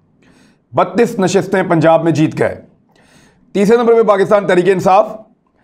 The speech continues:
अट्ठाईस नशिस्तें पंजाब में जीत पाई है। और अगर आप इसको देखें, जब, अ, जनरल इलेक्शन हुआ था दो हज़ार अठारह में, अ, उसके निस्बत अगर आप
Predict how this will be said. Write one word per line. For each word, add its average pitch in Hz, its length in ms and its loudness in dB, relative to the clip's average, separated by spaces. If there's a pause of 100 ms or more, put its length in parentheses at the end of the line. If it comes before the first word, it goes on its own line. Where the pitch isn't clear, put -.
(280)
अट्ठाईस 196 640 -2
नशिस्तें 196 680 -2
पंजाब 170 400 2
में 180 160 -2
जीत 160 260 -2
पाई 139 180 0
है। 92 200 -6 (1000)
और 156 260 2
अगर 175 360 2
आप 202 220 0
इसको 196 500 2
देखें, 180 380 0
जब, 156 220 0
अ, 151 800 0 (180)
जनरल 175 360 0
इलेक्शन 160 320 0
हुआ 135 220 0
था 147 100 -2
दो 135 140 -2
हज़ार 139 120 0
अठारह 135 340 0
में, 120 260 -4 (800)
अ, 139 120 2 (120)
उसके 220 380 0
निस्बत 190 340 -2
अगर 180 140 0
आप 175 240 0